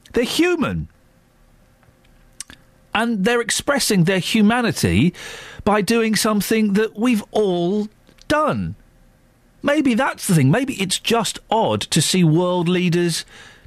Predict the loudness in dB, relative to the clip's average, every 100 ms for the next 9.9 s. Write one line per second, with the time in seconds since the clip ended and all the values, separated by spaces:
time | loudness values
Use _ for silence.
0 | _ -2 0 0 0 0 0 0 0 0
1 | 0 -4 -4 -10 -18 _ _ _ -16 -16
2 | -16 -18 -6 0 0 -2 -2 -2 0 0
3 | 0 0 0 0 0 2 -2 0 2 0
4 | 0 -2 -2 -4 -2 -4 -2 0 -2 -4
5 | -6 -2 -2 0 -2 0 2 2 2 0
6 | -4 -6 -6 -8 -10 -14 -18 -16 -12 -4
7 | 0 0 0 0 0 0 2 0 0 -2
8 | 0 0 0 0 0 -2 -2 0 4 4
9 | 2 0 0 0 -2 -2 -4 -4